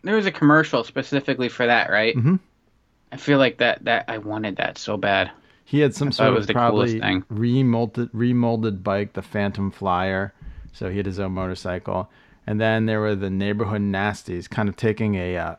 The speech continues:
Speaker 2: a page out of the real Ghostbusters line. There was Hungry Hog, which was this fat guy who would, like, transform into, they all, they all, like, were weird looking and would transform. Um,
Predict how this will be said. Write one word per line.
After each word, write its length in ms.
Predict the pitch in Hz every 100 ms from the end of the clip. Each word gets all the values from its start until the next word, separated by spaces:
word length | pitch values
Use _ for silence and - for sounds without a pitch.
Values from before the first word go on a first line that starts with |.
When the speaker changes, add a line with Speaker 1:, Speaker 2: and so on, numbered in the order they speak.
| -
Speaker 2:
a 220 | 104 104
page 500 | - 120 117 120 104
out 180 | 98 101
of 140 | 95
the 140 | 95 90
real 360 | 98 113 110
Ghostbusters 760 | 101 107 107 - 98 87 92 87
line. 420 | 85 82 80 92 - - _ -
There 80 | 104
was 120 | 101
Hungry 380 | 113 120 117 110
Hog, 520 | 92 95 98 110 107 - _ _
which 100 | _
was 120 | 107 104
this 160 | 95
fat 380 | - 104 98 98
guy 560 | - 98 98 101 101 90
who 260 | 101 104
would, 240 | 104 104 98
like, 160 | 95
transform 580 | - 101 101 - 104 98
into, 280 | 95 - 98
they 140 | 92 110
all, 320 | 127 117 92 - -
they 80 | 95
all, 160 | 95 113
like, 180 | 104 95
were 140 | 92
weird 300 | 92 101 98
looking 340 | 92 92 98 95
and 120 | 90
would 120 | 85
transform. 800 | - 90 82 - 98 90 76 101 _ _ _ _ _ _ -
Um, 420 | 87 85 82 85